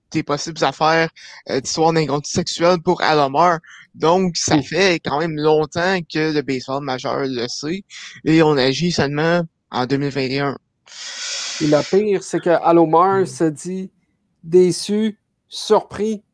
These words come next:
Speaker 2: et fâché de la décision. Je ne sais pas à quoi il pense. On peut quand
Speaker 1: Mm.
Speaker 2: même donner le bénéfice du doute parce que nous n'étions pas là lorsque ces inconduites-là se sont produites. Mais quand tu fais partie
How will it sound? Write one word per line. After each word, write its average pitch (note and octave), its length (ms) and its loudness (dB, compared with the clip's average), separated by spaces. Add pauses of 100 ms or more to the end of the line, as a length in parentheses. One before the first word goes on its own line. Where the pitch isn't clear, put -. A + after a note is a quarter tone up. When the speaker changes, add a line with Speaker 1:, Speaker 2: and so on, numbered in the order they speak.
Speaker 2:
et F3+ 120 4
fâché G#3+ 640 0
de G3 100 -8
la F3 120 4
décision. E3 640 -2 (640)
Je D#3+ 100 2
ne E3+ 100 4
sais F#3 140 0
pas C4+ 200 0
à C4+ 60 -4
quoi A#3+ 180 2
il F#3+ 140 -4
pense. A3 600 0
On F3+ 120 0
peut C#4+ 160 -4
quand C4+ 100 0
Speaker 1:
Mm. A#3+ 40 0
Speaker 2:
même C4 160 -2
donner A3+ 220 2
le G#3+ 40 -10
bénéfice G3+ 460 -4
du - 160 -10
doute A3 200 4
parce F3+ 160 -2
que G3+ 80 -4
nous F3+ 160 2
n'étions F3+ 380 0
pas F3+ 200 2
là F#3 200 4 (480)
lorsque F#3+ 420 2 (220)
ces E3+ 240 -4
inconduites-là E3+ 680 -2
se F3+ 160 -4
sont F3 180 -2
produites. E3 540 -4 (1200)
Mais D#3 380 2
quand A3+ 240 4
tu - 120 -16
fais E3+ 160 0
partie G3 600 -4